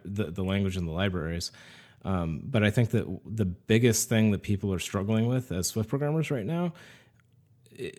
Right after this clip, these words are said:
is none of those. The, the biggest problem right now is that the compiler needs to be more reliable, compile times need to be faster, um, and, and basic things like that need to get better.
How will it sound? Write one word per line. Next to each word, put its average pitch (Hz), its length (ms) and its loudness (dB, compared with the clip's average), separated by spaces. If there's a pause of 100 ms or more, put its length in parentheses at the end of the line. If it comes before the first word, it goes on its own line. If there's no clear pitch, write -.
(140)
is 120 180 2
none 131 220 8
of 107 80 4
those. 65 400 -6
The, 117 180 2
the 117 160 0
biggest 123 540 2
problem 117 360 4
right 95 140 2
now 104 320 4
is 95 140 0
that 87 100 -8
the - 60 -10
compiler 101 340 -2
needs 101 220 0
to - 40 -20
be 95 120 -2
more 92 220 0
reliable, 120 680 0 (320)
compile 110 320 0
times 110 300 2
need 110 100 4
to 101 60 0
be 107 80 2
faster, 104 760 0 (160)
um, 87 520 -2
and, 85 480 -6 (440)
and 90 460 -6 (220)
basic 110 440 0
things 104 360 0
like 90 200 -6
that 107 280 0
need 95 240 -2
to 95 80 -8
get 85 240 -8
better. 95 360 0